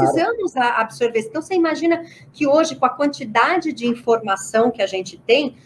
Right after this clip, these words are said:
nós precisamos ser seletivos, né? Nós precisamos buscar isso, mas sempre explorar. Eu vejo muito, Otávio,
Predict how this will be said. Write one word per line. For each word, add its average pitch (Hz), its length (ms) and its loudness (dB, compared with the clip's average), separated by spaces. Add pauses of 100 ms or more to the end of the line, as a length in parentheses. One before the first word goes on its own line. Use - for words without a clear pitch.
(100)
nós 294 200 0
precisamos 339 500 2
ser 254 160 0
seletivos, 202 920 -2 (240)
né? 240 160 4
Nós 277 160 4
precisamos 320 580 2
buscar 233 420 0
isso, 196 240 -2
mas 294 180 2
sempre 427 340 0
explorar. 196 580 2
Eu 277 120 6
vejo 359 360 -2
muito, 254 520 4
Otávio, 202 400 0